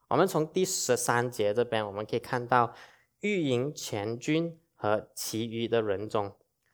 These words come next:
这个是讲保罗在囚禁的那个，他当时被囚禁在那个皇宫那边，然后他就趁这个机会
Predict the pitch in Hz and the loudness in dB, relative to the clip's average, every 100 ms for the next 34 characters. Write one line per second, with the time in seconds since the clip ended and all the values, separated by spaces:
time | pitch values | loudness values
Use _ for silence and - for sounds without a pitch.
0 | _ 208 208 - 208 - 110 95 - _ | _ 4 4 4 2 6 4 4 -12 _
1 | _ _ 98 101 101 104 104 131 135 - | _ _ -2 0 0 0 4 4 4 -2
2 | 151 147 127 104 - - 110 113 117 135 | 2 2 2 -4 -10 -6 -4 -4 -6 -6
3 | 117 104 117 117 107 _ _ 170 165 170 | 0 0 0 -2 -6 _ _ 4 6 4
4 | 151 139 160 - 107 117 135 131 127 123 | 2 2 2 2 -4 -2 -2 0 0 -2
5 | - 95 98 107 107 101 104 - 92 - | 0 -2 -2 -2 -2 -2 -4 -4 -8 -10
6 | _ _ _ _ - 160 190 185 185 - | _ _ _ _ 4 6 6 4 2 0
7 | 185 175 175 180 - 143 135 160 143 - | 2 2 2 2 2 0 4 6 4 0
8 | - | -20